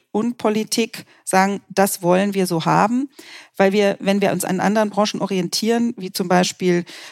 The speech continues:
ähm, alternativen Energien oder, ähm, oder E-Autos, da braucht es auch bestimmte Willensbekundungen, wie zum Beispiel in Deutschland das Erneuerbare Energiengesetz, um wirklich den Push, äh, zu geben,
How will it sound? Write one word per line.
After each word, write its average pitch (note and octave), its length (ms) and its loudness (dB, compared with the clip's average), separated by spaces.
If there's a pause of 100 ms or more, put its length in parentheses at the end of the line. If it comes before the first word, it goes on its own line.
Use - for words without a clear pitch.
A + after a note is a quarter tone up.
(140)
ähm, F3+ 460 4
alternativen F3+ 680 0
Energien F#3 760 0
oder, F#3 580 2
ähm, F3+ 600 -2
oder F#3 300 0
E-Autos, G#3 640 0 (360)
da F#3 120 4
braucht F#3 340 2
es G3 220 0
auch F#3+ 240 4
bestimmte F#3 580 0
Willensbekundungen, G3 1200 0
wie F#3+ 140 -8
zum F3 160 -4
Beispiel F3 320 0
in F3+ 80 -2
Deutschland F3 340 0
das - 140 -2
Erneuerbare F3+ 460 0
Energiengesetz, F#3 840 0 (320)
um G3+ 220 2
wirklich G#3+ 460 2 (280)
den F#3+ 140 0
Push, - 500 0
äh, G3+ 160 2
zu - 160 -2
geben, F#3+ 500 0